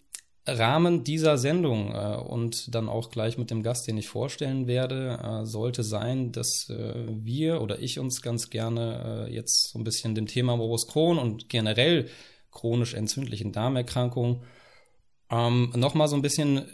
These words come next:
widmen wollen und vielleicht auch mal andere Möglichkeiten zur Behandlung, äh, ja, zumindest vorstellen, die es so abseits der leitliniengerecht-, äh, leitliniengerechten Therapie gibt, wie es so schön heißt.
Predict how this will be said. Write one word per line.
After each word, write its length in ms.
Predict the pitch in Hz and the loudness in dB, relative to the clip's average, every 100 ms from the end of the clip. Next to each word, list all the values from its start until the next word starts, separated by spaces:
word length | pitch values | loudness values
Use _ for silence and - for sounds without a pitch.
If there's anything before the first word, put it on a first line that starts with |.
| - | -6
widmen 500 | 120 123 170 180 170 | 0 2 2 2 2
wollen 480 | 147 151 156 160 156 | 6 6 6 4 2
und 600 | 160 127 135 135 - 123 | 0 -2 0 -2 -4 -6
vielleicht 360 | 120 120 139 - | -2 0 0 -2
auch 120 | 131 | 0
mal 180 | 131 123 | 2 2
andere 380 | 123 170 151 | 2 0 2
Möglichkeiten 720 | 120 120 120 123 - 117 113 | 4 2 0 -4 -2 0 0
zur 180 | 107 117 | -2 -2
Behandlung, 640 | 113 117 123 123 117 113 - 113 110 107 123 117 | 0 0 2 2 0 -2 -6 -10 -10 -10 -8 -2
äh, 20 | |
ja, 280 | 110 107 - | 0 0 -2
zumindest 480 | 117 123 127 123 | 0 2 2 -2
vorstellen, 760 | - 131 131 127 131 127 131 120 | -2 2 2 2 0 2 2 0
die 140 | 113 | -2
es 160 | 120 - | -2 0
so 160 | 117 | -2
abseits 540 | 107 110 - 117 107 - | -2 -2 0 2 0 -2
der 380 | 107 104 104 104 - - - - - | -2 0 -2 -4 -12 -20 -20 -18 -2
leitliniengerecht-, 960 | 117 131 123 117 127 120 110 117 113 - | 4 4 4 2 4 4 4 2 0 0
äh, 520 | 120 - 110 110 107 | -2 -2 -4 -4 -4
leitliniengerechten 1300 | 101 107 131 131 135 127 120 110 117 - 113 107 107 107 | 2 2 2 0 2 4 4 2 0 0 0 0 -2 -4
Therapie 500 | 110 101 101 123 120 | -2 -2 -2 -2 -2
gibt, 240 | 113 - | -2 -4
wie 120 | 101 | -6
es 80 | 101 | -4
so 80 | 117 | -6
schön 260 | - 101 | -6 -4
heißt. 340 | 101 117 - | -2 -2 -4